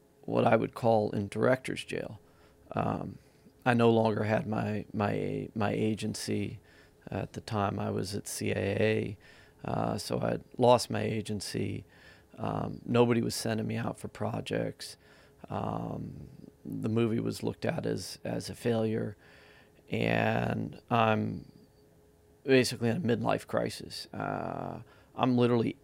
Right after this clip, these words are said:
renting out my apartment, uh, as an Airbnb to pay my bills. And, uh, I'm literally debating moving back to Denver, uh, in with my family, uh,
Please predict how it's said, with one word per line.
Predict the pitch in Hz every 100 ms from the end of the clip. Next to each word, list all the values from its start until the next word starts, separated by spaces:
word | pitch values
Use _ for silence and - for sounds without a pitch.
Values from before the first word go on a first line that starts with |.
| - -
renting | 113 110 120 139 139 127 110
out | 110 107
my | 107
apartment, | 104 - 117 - 107 95 - - -
uh, | 107 101 104 107 104 - -
as | 107 107
an | 110
Airbnb | - 107 92 107 104 101 110 98 101 - - _ -
to | -
pay | 127 -
my | -
bills. | - - - - - - _ - - - _ -
And, | 58 55 52 52 50 50
uh, | 50 50 50 50 - - - - - _ - -
I'm | 151
literally | 120 113 110
debating | 107 107 113 107 113 -
moving | 113 110 110 110
back | 117 110
to | -
Denver, | 107 110 117 117 113 107 - - -
uh, | 101 101 101 -
in | 113 107
with | 107 -
my | 98
family, | - 117 127 160 - - - - - - - - - -
uh, | 95 50 50 50 50 50 50 -